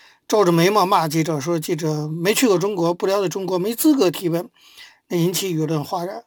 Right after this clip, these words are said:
前不久呢，他又宣称啊，因为这个捷克参议院的议长访问了台湾，他就宣称说要让捷克付出沉重的代价。结果这番言论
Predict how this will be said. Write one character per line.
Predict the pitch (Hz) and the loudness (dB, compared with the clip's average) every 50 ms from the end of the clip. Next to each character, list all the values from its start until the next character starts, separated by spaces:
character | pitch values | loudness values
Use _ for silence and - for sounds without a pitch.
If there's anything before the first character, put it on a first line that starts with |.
| _ _ _ _ _ _ _ _ _ - _ _ | _ _ _ _ _ _ _ _ _ -20 _ _
前 | - - 208 | 0 2 4
不 | 226 254 254 | 4 6 8
久 | 226 214 190 185 | 8 8 8 6
呢， | 180 185 196 196 190 190 | 4 4 4 4 4 2
他 | 175 - 214 | 2 2 2
又 | 214 202 175 | 2 2 2
宣 | 156 - 202 196 196 | 0 -2 -4 -4 -4
称 | 170 190 196 | -4 -4 -2
啊， | 185 170 | -2 -2
因 | 165 170 196 | -2 -2 -2
为 | 220 220 | -2 -2
这 | 240 214 | -2 0
个 | 180 180 175 165 160 156 147 | 0 0 0 0 0 -2 -2
捷 | - - 202 | 0 0 -2
克 | 226 - 277 247 202 - - _ _ _ 160 | 0 2 2 2 2 0 -4 _ _ _ -14
参 | - - 208 196 | -8 -4 -4 -2
议 | 214 | -2
院 | 214 214 196 170 | 0 0 0 0
的 | 160 165 170 | 0 0 0
议 | 180 226 247 233 190 | 0 -2 0 0 0
长 | 160 - 180 170 175 - - _ _ _ | 0 -2 -4 -8 -10 -12 -18 _ _ _
访 | - - 160 165 | -4 -2 0 0
问 | 180 | 0
了 | 175 160 | 0 0
台 | 160 - 170 | -2 -2 -2
湾， | 165 185 202 202 220 262 - _ _ _ _ _ | -2 0 0 -2 -2 -6 -10 _ _ _ _ _
他 | - - 240 | -8 -2 0
就 | 220 226 | 0 2
宣 | 175 - 247 233 | 2 0 -2 0
称 | 220 233 247 269 302 | 0 0 0 -2 -2
说 | - - 220 | -2 0 0
要 | 220 220 214 | 2 2 2
让 | 202 196 185 170 | 0 0 -2 -4
捷 | 156 - 190 190 | -4 -4 -4 -4
克 | 202 - 226 214 202 - - - - _ | -2 -2 -4 -4 -4 -6 -12 -20 -20 _
付 | _ - - 226 | _ -6 -4 -4
出 | 180 240 233 233 | -2 0 -2 -2
沉 | - - - 180 190 | -2 -2 -2 -2 -2
重 | 226 294 226 | 0 -2 0
的 | 175 156 | -2 -2
代 | 147 160 156 143 | -2 -2 -4 -4
价。 | 151 175 170 - - _ _ _ _ _ _ _ _ _ _ _ _ _ - - | -6 -8 -12 -14 -18 _ _ _ _ _ _ _ _ _ _ _ _ _ -12 2
结 | - 220 233 | 4 6 8
果 | 240 233 | 10 10
这 | 220 240 226 | 10 10 10
番 | 214 233 226 | 10 10 10
言 | 214 202 196 | 10 8 6
论 | 196 220 208 196 202 | 6 6 4 4 2